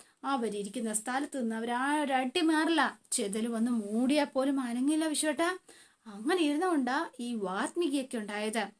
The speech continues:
ശ്രമിച്ചു നോക്ക്, ചിലപ്പോ ബിരിയാണി കിട്ടിയാലോ?" "നിന്റെ ഉദ്ദേശശുദ്ധിയെ ഞാൻ മാനിക്കുന്നു. ഞാൻ ആദ്യം കരുതിയതേ നീ എന്നെ കളിയാക്കിയതാന്നാടാ."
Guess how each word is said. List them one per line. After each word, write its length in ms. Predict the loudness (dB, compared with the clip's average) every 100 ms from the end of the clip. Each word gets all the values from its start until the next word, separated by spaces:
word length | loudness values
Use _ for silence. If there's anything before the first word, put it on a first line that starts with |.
| _ -20 -10
ശ്രമിച്ചു 460 | -6 -4 -4 -2
നോക്ക്, 400 | -2 -2 0 0 -2 _ _ -4
ചിലപ്പോ 420 | -4 -6 -8 -4
ബിരിയാണി 360 | -2 0 2
കിട്ടിയാലോ?" 540 | 2 0 0 0 -2 -6 _ _ _ _ -2
"നിന്റെ 280 | 2 4 2
ഉദ്ദേശശുദ്ധിയെ 760 | 0 2 2 4 2 0 2
ഞാൻ 260 | 2 0 0
മാനിക്കുന്നു. 600 | 2 2 4 2 -2 -4 -14 _ -20 _
ഞാൻ 180 | -6 -2
ആദ്യം 340 | 0 2 4 2
കരുതിയതേ 460 | 2 0 0 -4 -8 _
നീ 160 | 0 2
എന്നെ 200 | 2 0 0
കളിയാക്കിയതാന്നാടാ." 840 | 2 2 2 0 0 0 -4